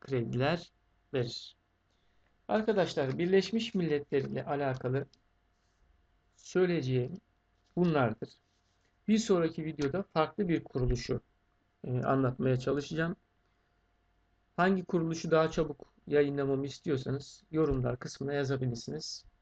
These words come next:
Umarım işinize yarar. Teşekkür ederim.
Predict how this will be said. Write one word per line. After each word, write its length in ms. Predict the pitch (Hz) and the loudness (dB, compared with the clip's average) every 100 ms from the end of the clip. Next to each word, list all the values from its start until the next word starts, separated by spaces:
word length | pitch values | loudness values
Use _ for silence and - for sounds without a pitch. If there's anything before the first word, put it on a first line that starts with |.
| _ _ _ - | _ _ _ -2
Umarım 300 | 180 160 160 | 2 2 0
işinize 360 | - 156 139 | -4 -4 0
yarar. 440 | 143 139 156 170 - _ _ _ _ _ _ _ _ _ | 2 2 0 -4 -16 _ _ _ _ _ _ _ _ _
Teşekkür 360 | 147 139 139 139 | -6 -4 -4 -2
ederim. 300 | 127 131 | 0 0